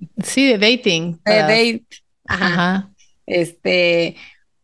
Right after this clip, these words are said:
Speaker 2: muy profesional, y ahora hay unas nuevas. Uy, no, me estaban contando también de esas, de cuáles eran las páginas que,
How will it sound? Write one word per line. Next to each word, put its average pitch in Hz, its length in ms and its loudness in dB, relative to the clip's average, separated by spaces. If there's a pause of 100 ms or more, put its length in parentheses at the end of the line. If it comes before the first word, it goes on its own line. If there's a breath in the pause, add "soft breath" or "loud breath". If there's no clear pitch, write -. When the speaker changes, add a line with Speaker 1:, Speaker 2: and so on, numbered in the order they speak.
(100)
Speaker 2:
muy 214 220 2
profesional, 208 540 0
y 214 40 4
ahora 190 160 4
hay 214 120 2
unas 190 260 2
nuevas. 202 340 2
Uy, 285 220 -2
no, 262 220 0
me 247 80 0
estaban 185 260 -2
contando 165 420 -2
también 156 480 -4
de 82 80 -6
esas, 156 200 -8
de - 160 -8
cuáles 160 280 -6
eran - 200 -4
las - 160 -8
páginas - 500 -6
que, - 280 -4